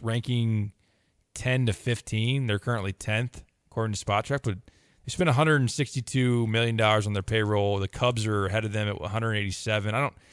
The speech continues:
they've, the money is there. The Cardinals are consistently a top three or four attendance team every year. They, they've been in the top four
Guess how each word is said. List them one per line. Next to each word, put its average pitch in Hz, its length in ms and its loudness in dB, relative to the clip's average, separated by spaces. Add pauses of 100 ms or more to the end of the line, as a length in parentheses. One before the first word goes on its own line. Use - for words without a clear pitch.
(120)
they've, 170 260 2
the 175 120 6
money 196 320 4
is 101 140 -2
there. 104 260 2
The 95 80 -2
Cardinals 196 360 4
are 123 100 2
consistently 110 1000 -2 (1300)
a 117 80 -2
top - 360 2
three 139 280 2
or 127 100 4
four 117 640 4
attendance 113 580 -4
team 98 400 -2
every 101 340 -2
year. 87 300 -4
They, 110 180 0
they've 135 200 -2
been 143 300 4
in 135 100 -2
the 117 60 0
top 123 260 2
four 117 520 2